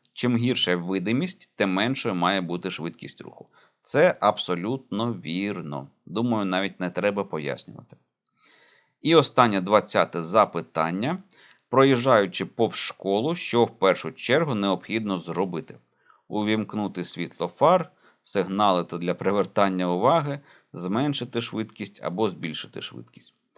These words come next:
А, звісно, щоб не зробити наїзд на, а, людей, на дітей, а це, а, може,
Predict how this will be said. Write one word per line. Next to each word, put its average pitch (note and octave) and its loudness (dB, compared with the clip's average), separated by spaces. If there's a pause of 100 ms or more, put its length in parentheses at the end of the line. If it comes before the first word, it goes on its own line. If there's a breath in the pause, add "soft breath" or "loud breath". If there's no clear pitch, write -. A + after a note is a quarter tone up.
(420 soft breath)
А, E2+ 0
звісно, F#2+ -6
щоб - -2
не F#2+ -2
зробити F#2 -2
наїзд F2+ -4
на, F#2 0 (600 soft breath)
а, E2 -2 (840)
людей, A2+ 0 (160)
на G2 -2
дітей, F2+ -2 (760 soft breath)
а F#2 0
це, A#2+ 2
а, F2+ -2
може, F#2+ -2